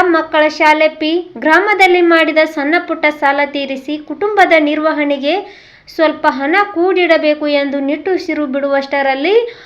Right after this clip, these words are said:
ಆ ವಿಧಿ ಆಟವೇ ಬೇರೆ. ಕೈಗೆ ಬಂದ ತುತ್ತು ಬಾಯಿಗೆ ಬರಲಿಲ್ಲ ಎಂಬಂತಾಗಿದೆ ರೈತ ಬಾಳಪ್ಪನ ಗೋಳು.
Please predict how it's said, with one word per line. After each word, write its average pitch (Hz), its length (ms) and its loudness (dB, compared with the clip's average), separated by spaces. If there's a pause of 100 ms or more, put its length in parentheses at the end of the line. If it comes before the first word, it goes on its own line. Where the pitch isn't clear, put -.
(220)
ಆ 269 140 4
ವಿಧಿ 269 280 -2
ಆಟವೇ 311 520 4
ಬೇರೆ. 269 420 2 (960)
ಕೈಗೆ 415 360 4
ಬಂದ 403 240 2 (140)
ತುತ್ತು 370 300 -2
ಬಾಯಿಗೆ 311 440 2
ಬರಲಿಲ್ಲ 285 460 0
ಎಂಬಂತಾಗಿದೆ 262 1000 0
ರೈತ 247 300 -4
ಬಾಳಪ್ಪನ 294 640 2
ಗೋಳು. 254 640 0